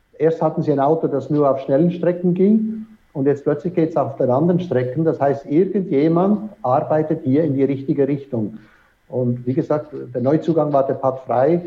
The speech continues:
Es sind sicherlich auch noch andere Leute gekommen, von denen ich nichts weiß. Aber das fällt schon auf. Das heißt, die arbeiten in die richtige Richtung. Und das ist immer eine Tendenz, wo man ganz klar sagen kann, wenn einer eine Steigerung hat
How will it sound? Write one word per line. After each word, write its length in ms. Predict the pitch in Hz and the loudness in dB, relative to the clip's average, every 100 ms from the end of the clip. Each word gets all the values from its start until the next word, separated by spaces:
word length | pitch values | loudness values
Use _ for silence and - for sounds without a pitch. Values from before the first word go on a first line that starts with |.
| - _ _ | -10 _ _
Es 120 | 123 | -6
sind 140 | 139 123 | -2 -2
sicherlich 320 | 139 151 143 | -2 0 0
auch 80 | 131 | 2
noch 140 | 120 | 2
andere 280 | 120 151 151 | 0 0 2
Leute 280 | 143 143 135 | 2 2 -2
gekommen, 520 | 135 - 139 147 135 | -4 -2 -2 -2 -6
von 140 | 127 | -6
denen 180 | 123 123 | -2 -2
ich 140 | 120 123 | -2 -4
nichts 240 | 135 - | -8 -6
weiß. 360 | 123 135 - - _ _ _ _ | -6 -4 -6 -14 _ _ _ _
Aber 420 | 127 127 123 123 - | -2 2 2 0 -6
das 160 | 135 - | -8 -2
fällt 220 | 170 175 | -2 0
schon 180 | 180 175 | 0 2
auf. 280 | 185 120 - - | 2 0 -4 -10
Das 200 | 135 123 | -10 -8
heißt, 280 | 143 139 - | -8 -8 -6
die 120 | - | -6
arbeiten 500 | - 147 165 165 160 | -4 -4 0 0 2
in 100 | 151 | 2
die 60 | 139 | 2
richtige 400 | 143 - 135 120 | 0 -2 0 2
Richtung. 360 | 131 - 175 | 0 0 0
Und 180 | 165 139 | 2 2
das 160 | 143 147 | 0 0
ist 200 | 180 175 | -2 2
immer 240 | 156 196 | 2 4
eine 240 | 180 160 139 | 2 2 0
Tendenz, 640 | 139 120 123 170 - - - - _ | 0 2 2 2 0 -6 -14 -20 _
wo 80 | - | -4
man 120 | 135 | -2
ganz 240 | 131 151 - | 0 0 0
klar 220 | 143 147 | 0 0
sagen 340 | 143 151 156 | 0 0 0
kann, 300 | 151 156 143 | 0 0 0
wenn 160 | 135 135 | 0 0
einer 280 | 139 127 127 | 2 2 2
eine 140 | 123 | 0
Steigerung 680 | 123 139 180 208 170 123 117 | 0 0 2 2 0 0 0
hat 280 | 120 120 | -2 -2